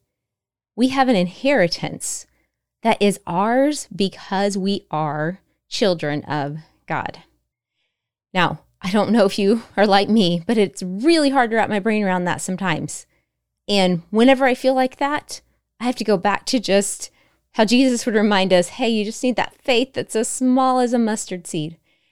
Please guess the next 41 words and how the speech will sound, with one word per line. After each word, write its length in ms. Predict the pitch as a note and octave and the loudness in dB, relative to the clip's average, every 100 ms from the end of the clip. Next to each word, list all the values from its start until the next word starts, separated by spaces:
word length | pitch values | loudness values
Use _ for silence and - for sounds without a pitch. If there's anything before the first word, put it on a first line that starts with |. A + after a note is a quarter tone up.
| - | -6
And 100 | B3 | 2
so 100 | C4 | 4
sometimes 460 | E4+ F4 D#4 C#4+ | 4 0 2 2
I 80 | B3 | 4
will 140 | B3+ G3 | 2 0
come 180 | A#3 G3 | -2 -2
to 80 | |
God 180 | F3 F3 | -2 -2
and 100 | F3+ | -2
I'll 100 | F3 | -4
say, 180 | E3+ F3+ | -4 -6
"God, 320 | F3 G3+ G3 - _ _ _ _ _ _ | -2 -2 -2 -8 _ _ _ _ _ _
I 120 | A3 A#3 | -2 2
know 420 | G3+ G3 F#3+ F3+ | 4 6 6 4
that 140 | E3+ | 2
your 160 | A3 A3 | -2 0
word 260 | G#3 G#3 | 2 0
says 460 | - G#3+ F#3+ G3+ F#3 | 0 0 2 2 2
that 180 | F3+ - | -2 -2
I 200 | F#3 F3+ | -2 -2
am 580 | - F3 E3+ D#3+ E3 E3 _ - | -2 0 0 0 0 -2 _ -10
your 120 | F3 | -6
child 560 | - D#3+ - - E3+ _ _ _ _ _ _ - | 0 0 0 -4 -8 _ _ _ _ _ _ -2
and 120 | G3+ | 2
that 100 | F#3 | 4
I 180 | F#3+ - | 4 2
am, 360 | G#3 G3+ F#3+ E3+ | 2 4 4 2
because 420 | E3+ - C4 A3+ | 0 -2 0 2
I'm 140 | G3+ F#3+ | 2 0
your 120 | E3 | -2
child, 580 | - - - - - - _ _ _ _ - | -4 -8 -8 -10 -12 -16 _ _ _ _ -4
because 240 | A#3 A#3+ | 2 4
I've 160 | A#3+ F#3+ | 2 2
been 160 | G3+ | 2
adopted 540 | G3+ E3+ G3 G3+ G#3 D#3+ | 2 0 -2 -2 -2 -2
in 320 | F#3+ F3+ E3+ | 0 2 2
and, 160 | E3 - | 0 0
and 180 | F#3 F3+ | 0 0
I 100 | E3+ | 2
am 240 | E3+ E3 | 0 0
now 320 | F#3+ F#3 F#3 | 0 2 0